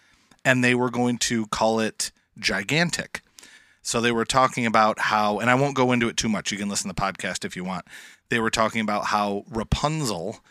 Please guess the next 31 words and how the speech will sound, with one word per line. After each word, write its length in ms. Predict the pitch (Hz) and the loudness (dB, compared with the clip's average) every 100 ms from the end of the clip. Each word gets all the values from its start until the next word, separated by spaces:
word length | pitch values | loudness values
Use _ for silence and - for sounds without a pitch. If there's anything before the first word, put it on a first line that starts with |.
| _ - | _ -8
didn't 320 | 113 117 113 | -4 -2 -4
test 340 | - 139 - - | 2 2 2 -2
well 440 | 98 90 95 104 | -6 -6 -8 -10
with 180 | - 107 | -4 4
audiences 760 | 127 131 104 90 - 90 104 - _ _ _ | 4 4 2 -4 -8 -6 -8 -8 _ _ _
because 480 | 127 113 110 104 - - _ _ _ _ | -4 0 0 0 -4 -8 _ _ _ _
people 280 | 135 117 113 | -4 -2 0
were 120 | 107 | 0
thinking, 380 | - 107 107 101 | -2 -4 -4 -6
like, 200 | 113 104 - | -6 -8 -8
boys 400 | 98 120 127 117 | -4 0 2 2
didn't, 320 | 117 107 104 127 117 | -2 -6 -8 -8 -2
little 220 | 131 127 | 0 2
boys 320 | 107 151 123 | 4 4 4
didn't 140 | 117 107 | 2 0
wanna 160 | 104 | 0
see 200 | - 139 | -2 0
it 160 | 123 - - - - | 0 -2 -10 -14 -6
'cause 160 | 120 | -2
it 80 | 117 | -2
was 120 | 104 | -2
a 60 | 107 | -4
Disney 400 | 110 104 104 98 - _ _ - 107 | -2 -2 -4 -6 -12 _ _ -12 -12
princess 500 | - 139 123 110 98 | 0 0 2 0 -2
name. 380 | 127 147 127 - - - - - | -2 -2 -2 -6 -20 -20 -16 -4
When 140 | 123 | -2
they 160 | 117 104 | 0 0
changed 400 | - 156 143 120 | -2 -2 -2 -4
it 140 | - | -4
to 100 | 110 | -4
Tangled, 640 | 131 180 185 113 110 139 | 0 0 0 -2 -2 -6